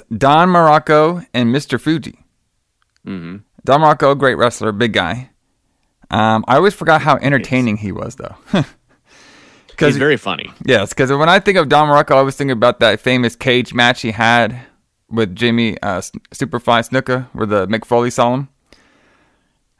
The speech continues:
Speaker 1: Uh, but it's
Speaker 2: Which
Speaker 1: it
Speaker 2: we, the thing we know about that, though, is Snuka jumping off the top of the cage.
Speaker 1: Yes, yes, exactly.
Speaker 2: Yeah.
Speaker 1: And so we have Don Muraco over here, and he's talking about his,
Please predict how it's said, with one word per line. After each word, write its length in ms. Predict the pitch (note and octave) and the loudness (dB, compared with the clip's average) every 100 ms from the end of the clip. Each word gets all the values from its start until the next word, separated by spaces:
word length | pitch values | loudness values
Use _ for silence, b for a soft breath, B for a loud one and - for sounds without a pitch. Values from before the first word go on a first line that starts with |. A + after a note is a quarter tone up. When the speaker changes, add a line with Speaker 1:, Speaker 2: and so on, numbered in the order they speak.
| - | -6
Speaker 1:
Uh, 300 | C3 A#2 A#2 | -2 2 4
but 140 | B2+ | 4
it's 160 | C#3 A#2+ | 2 0
Speaker 2:
Which 160 | A2 C#3+ | -2 0
Speaker 1:
it 100 | A2 | 0
Speaker 2:
we, 380 | A2 G#2+ G2 - _ | 0 0 -4 -8 _
the 140 | A2 | -6
thing 240 | A2+ C3+ A#2+ | -2 0 0
we 80 | A#2+ | 2
know 160 | A#2 | 0
about 240 | G#2 G2 G#2 | 0 -4 -2
that, 240 | A2 G2 | -4 -4
though, 160 | F#2 E2 | -6 -6
is 100 | D#2 | -8
Snuka 400 | - G#2 F#2+ E2 | -6 -6 -4 -6
jumping 280 | F2+ E2 | -8 -6
off 120 | E2+ D#2 | -10 -8
the 40 | - | -10
top 120 | D#2 | -10
of 80 | - | -12
the 60 | C#2 | -18
cage. 480 | D2+ - B1+ - - | -14 -14 -16 -20 -6
Speaker 1:
Yes, 420 | C3 F2 - - _ _ - | -4 -4 -10 -20 _ _ -6
yes, 240 | G2+ F#2 | -6 -6
exactly. 340 | F#2+ E2+ E2+ | -6 -6 -6
Speaker 2:
Yeah. 140 | - - _ _ _ _ _ _ _ - | -10 -16 _ _ _ _ _ _ _ -6
Speaker 1:
And 560 | A2+ A#2+ B2 B2 A#2+ A2+ | -2 0 0 0 0 0
so 200 | C#3+ C3 | 2 2
we 100 | D3 | 4
have 400 | D#3+ D#3 C3+ A2+ | 4 2 0 0
Don 200 | C#3+ D#3 | 0 2
Muraco 220 | D3+ D3 | 0 2
over 140 | B2+ A#2+ | 0 2
here, 120 | A#2+ | 2
and 80 | B2 | 0
he's 140 | C3+ | -2
talking 340 | - C#3 E3+ | 0 0 0
about 300 | C3+ C3+ C3+ | -2 2 2
his, 500 | A#2 C3+ C3 B2 G#2+ | 2 0 2 0 -4